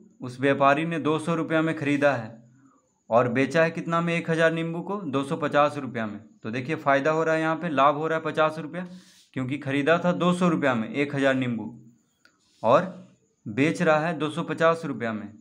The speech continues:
तो विक्रय मूल्य ज़्यादा है। ठीक है, विक्रय मूल्य ज़्यादा है, तो हम लिखेंगे लाभ बराबर, तो लाभ हो रहा है यहाँ पे, तो लाभ बराबर होता है विक्रय मूल्य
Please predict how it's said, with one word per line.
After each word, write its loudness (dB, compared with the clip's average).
तो -12
विक्रय 2
मूल्य -2
ज़्यादा 0
है। -10
ठीक -4
है, -4
विक्रय 2
मूल्य 0
ज़्यादा 0
है, -4
तो -8
हम -2
लिखेंगे -2
लाभ 4
बराबर, 0
तो -6
लाभ 6
हो -2
रहा 2
है 0
यहाँ -2
पे, -6
तो -6
लाभ 4
बराबर 0
होता -2
है 0
विक्रय 0
मूल्य 0